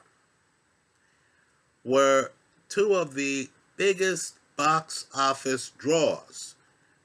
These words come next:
during their eras. Right? Mike Tyson in the nineteen eighties was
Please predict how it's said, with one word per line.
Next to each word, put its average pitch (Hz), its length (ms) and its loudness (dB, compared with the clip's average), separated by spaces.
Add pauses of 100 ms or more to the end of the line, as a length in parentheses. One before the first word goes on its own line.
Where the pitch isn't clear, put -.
during 120 300 -2
their 131 220 2
eras. 160 640 -2 (1000)
Right? 123 280 -4
Mike 156 260 -4
Tyson 165 720 -2
in 147 160 -8
the 147 80 -6
nineteen 147 540 -6
eighties 143 640 -6
was 123 300 -8